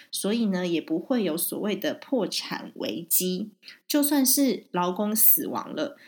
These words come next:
它也是你名下的遗产，可以由继承人在劳工死亡之后十年内，你可以一次领取。如果你死亡超过十年，然后都没有人去申请的话，就不能领了。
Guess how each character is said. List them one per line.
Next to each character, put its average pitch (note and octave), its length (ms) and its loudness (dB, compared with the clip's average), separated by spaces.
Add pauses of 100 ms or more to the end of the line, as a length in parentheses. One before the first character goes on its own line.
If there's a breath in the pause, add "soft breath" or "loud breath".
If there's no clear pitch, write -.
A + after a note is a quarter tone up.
它 B3 140 0
也 G#3+ 100 4
是 - 140 2
你 F#3 140 2
名 C#3 180 -4
下 F#3+ 160 -2
的 F3 220 -4
遗 D#3 220 -4
产， - 320 -4 (300)
可 G3+ 180 0
以 G#3+ 260 2
由 D#3+ 300 0
继 A3 300 4
承 E3 320 -4 (100)
人 D#3 340 0
在 F#3 400 0 (240 loud breath)
劳 F3+ 180 0
工 G#3+ 200 0
死 F#3+ 300 2
亡 D#3 240 -2
之 F#3+ 180 0
后 G3 340 -4 (160 soft breath)
十 F#3 520 2
年 F#3+ 480 2
内， A3+ 360 2 (220)
你 - 100 -8
可 E3+ 220 -2
以 F#3 120 0
一 D#3+ 300 -2
次 G#3 300 4
领 D#3+ 280 -2
取。 - 340 -2 (220 loud breath)
如 G#3+ 80 -4
果 A3+ 60 2
你 G#3 120 2
死 G3+ 160 2
亡 D#3 120 -6
超 F#3 160 -2
过 G3 160 0
十 E3+ 260 0
年， D#3 220 -4
然 D3 140 -6
后 F#3 320 -2
都 G3 80 -2
没 G3+ 100 0
有 F3+ 80 0
人 D#3 140 -2
去 F#3 160 -4
申 F#3 240 2
请 F3+ 160 2
的 G2+ 100 -6
话， D#3 300 -4 (220 loud breath)
就 G3 100 0
不 G3+ 140 0
能 D#3 200 0
领 C#3 200 -2
了。 - 240 -8